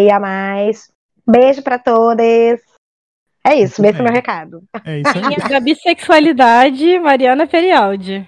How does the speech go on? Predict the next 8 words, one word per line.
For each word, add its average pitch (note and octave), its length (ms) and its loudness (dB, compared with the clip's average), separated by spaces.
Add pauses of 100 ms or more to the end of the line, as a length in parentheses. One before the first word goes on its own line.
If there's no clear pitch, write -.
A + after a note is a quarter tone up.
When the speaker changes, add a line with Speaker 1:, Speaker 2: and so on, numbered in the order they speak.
(120)
Speaker 2:
Isso E3 260 0
aí. F#3 300 -4 (100)
Speaker 1:
<laughs> C#4+ 380 -6 (760)
Muá, A#3 440 0 (160)
muá A3 400 -2 (100)
pra F#3 140 -4
vocês. - 760 -10
Beijos. D#3+ 680 -4